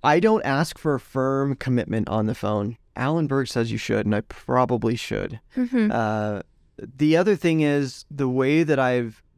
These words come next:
Speaker 1: done, historically, the way I've done my, uh, my sales calls, I'm usually on the phone with one person.
Speaker 2: Okay.
Speaker 1: Meaning I'm on the phone with the bride or the groom or a parent. Um, and the problem with that is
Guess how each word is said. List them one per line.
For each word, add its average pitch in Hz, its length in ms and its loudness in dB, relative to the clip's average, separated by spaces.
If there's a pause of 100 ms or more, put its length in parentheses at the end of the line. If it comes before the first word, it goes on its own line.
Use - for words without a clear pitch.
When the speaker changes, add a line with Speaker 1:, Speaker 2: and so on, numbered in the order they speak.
(220)
Speaker 1:
done, 123 480 2 (140)
historically, 127 580 0
the 110 100 -2
way 113 220 2
I've 110 400 0
done 110 360 2
my, 107 460 2 (500)
uh, 101 360 2 (140)
my 107 280 0 (140)
sales 117 400 0
calls, 165 460 0 (400)
I'm 123 160 2
usually 160 460 0
on 147 120 2
the 135 60 -2
phone 113 460 2
with 107 220 -4 (160)
one 113 380 0
person. - 500 -8 (240)
Speaker 2:
Okay. 294 340 2 (100)
Speaker 1:
Meaning 131 300 2
I'm 120 120 2
on 117 160 2
the 143 60 -2
phone 120 320 0
with 110 140 -2
the 101 80 -10
bride 147 500 2 (120)
or 107 120 -2
the 107 80 -2
groom 120 520 0
or 110 340 0
a - 60 -12
parent. 90 440 -6 (380)
Um, 98 380 -4 (440)
and 131 100 0
the 127 60 0
problem 160 340 4
with 135 140 -2
that 107 340 2
is 110 400 -4